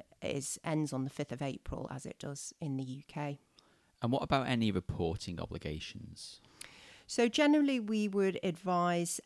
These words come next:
Speaker 1: pe-, individuals to complete a registration for Manx tax form, or a form R twenty-five.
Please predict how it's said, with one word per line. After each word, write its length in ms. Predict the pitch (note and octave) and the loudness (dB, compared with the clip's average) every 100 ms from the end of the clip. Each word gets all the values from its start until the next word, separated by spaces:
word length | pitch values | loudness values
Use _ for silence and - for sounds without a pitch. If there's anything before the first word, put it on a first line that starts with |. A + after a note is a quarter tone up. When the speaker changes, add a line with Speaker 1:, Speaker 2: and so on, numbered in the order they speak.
| - | -4
Speaker 1:
pe-, 300 | F3+ E3+ - _ - - | -2 -2 -4 _ -10 -2
individuals 680 | F3 D3+ E3 - D#3 D3+ | 0 0 -2 0 -4 -4
to 320 | - - D#3+ D#3 | -6 -2 -2 0
complete 580 | F3 D#3 D#3+ D#3 - - - | -2 -4 -2 -2 -4 -8 -4
a 100 | D3 | 0
registration 840 | D3 D3+ - - D3 D3 - D3 | 0 0 -2 -2 -2 -2 -4 -6
for 160 | - | -2
Manx 380 | C3+ C3+ C3+ - | -2 -2 -4 -8
tax 460 | - C#3 - - - | -8 -6 -6 -8 -12
form, 540 | - - D3 F3 B3 C4 | -8 -4 0 0 0 0
or 100 | C#3+ | -4
a 40 | |
form 380 | C#3+ - D3+ D3 - | -2 0 2 2 0
R 160 | C#3+ | -2
twenty-five. 840 | C#3+ D3 C#3 - - C#3 C3 D3 | -2 -2 -2 -4 -8 -4 -2 -2